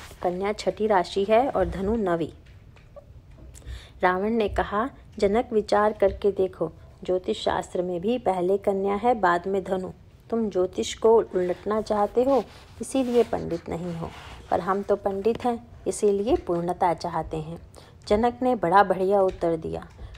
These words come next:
हनुमान नाटक में आता है कि जनक ने कहा, "अच्छा, आप नक्षत्र विद्या में बड़े कुशल हैं।" व्यंग यह था कि जिस समय वीरता की आवश्यकता है, उस समय नक्षत्र विद्या की गणित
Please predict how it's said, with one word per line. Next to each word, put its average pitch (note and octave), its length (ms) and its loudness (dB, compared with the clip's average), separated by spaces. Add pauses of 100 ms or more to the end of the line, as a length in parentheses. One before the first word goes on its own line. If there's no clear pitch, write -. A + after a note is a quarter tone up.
(120)
हनुमान F#3+ 300 -2
नाटक G3+ 460 0
में G#3 100 -4
आता F3 300 -2
है F#3+ 240 2
कि B3 160 -4
जनक F3 380 -2
ने F#3 140 -2
कहा, F3 300 0
"अच्छा, A3+ 500 -4 (380)
आप A3+ 220 6
नक्षत्र G#3 500 -2
विद्या G3 440 2
में G#3+ 260 -2
बड़े E3 200 -2
कुशल - 320 -4
हैं।" C#4+ 240 -4 (460)
व्यंग F3+ 260 0
यह E3+ 300 -2
था F3+ 360 -4 (300)
कि G#3+ 120 2
जिस F3+ 280 -4
समय A3+ 280 2
वीरता F3+ 400 4
की A3 180 0
आवश्यकता F#3 640 2
है, D#3+ 360 0 (360)
उस - 180 -4
समय A3 280 4
नक्षत्र A3+ 520 -2
विद्या F#3 420 2
की G3+ 220 0
गणित F3+ 340 -2